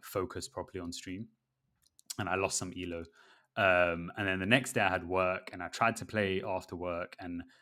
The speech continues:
I was, like, falling asleep at the phone, man. It was just not happening, yeah. So I was like, "Okay, Fantasy Cup, last bet."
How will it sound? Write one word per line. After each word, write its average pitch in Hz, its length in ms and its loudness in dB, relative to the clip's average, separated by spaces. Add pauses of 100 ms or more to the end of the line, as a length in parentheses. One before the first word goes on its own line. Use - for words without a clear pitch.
(140)
I 92 80 -2
was, 90 140 -2
like, 87 140 -2
falling 90 340 -4
asleep 87 340 -10
at 80 80 -8
the 82 80 -16
phone, 85 320 -12
man. 78 240 -14
It 80 60 -20
was 80 120 -14
just - 160 -16
not 82 160 -14
happening, 82 380 -14
yeah. 80 100 -18
So 85 260 -8 (280)
I 123 100 12
was 127 120 12
like, 120 160 12 (100)
"Okay, 101 160 6 (360)
Fantasy 135 440 6
Cup, 147 320 2 (300)
last 101 520 4
bet." 85 280 -4